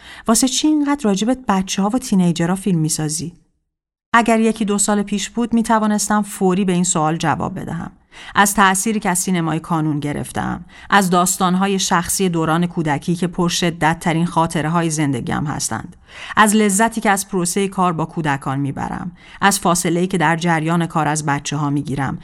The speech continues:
به خاطر سن و دغدغه‌های متفاوتمان و باعث می‌شود کار از یک رئالیسم تصنعی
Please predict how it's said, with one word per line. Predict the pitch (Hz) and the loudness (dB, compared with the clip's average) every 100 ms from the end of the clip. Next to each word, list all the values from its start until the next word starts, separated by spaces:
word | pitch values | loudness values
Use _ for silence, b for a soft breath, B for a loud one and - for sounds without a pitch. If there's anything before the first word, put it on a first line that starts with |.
| B | B
به | 160 | -4
خاطر | 165 156 170 | -2 0 0
سن | 170 - 180 170 | 0 2 2 2
و | 165 | 2
دغدغه‌های | 160 160 139 139 156 160 156 | 2 2 -2 -2 -2 0 0
متفاوتمان | 156 156 123 143 - 117 113 120 180 B B 208 | 0 -2 -4 -4 -4 -6 -6 -6 -8 B B 4
و | |
باعث | 196 202 196 196 | 4 4 2 0
می‌شود | 196 175 160 156 - | 0 0 0 -2 -2
کار | 175 156 131 | 0 0 0
از | 160 180 | 0 0
یک | 190 175 | 0 0
رئالیسم | 165 160 180 175 | 2 2 0 -2
تصنعی | 170 165 156 165 147 156 147 170 | -2 -4 -2 0 0 0 2 0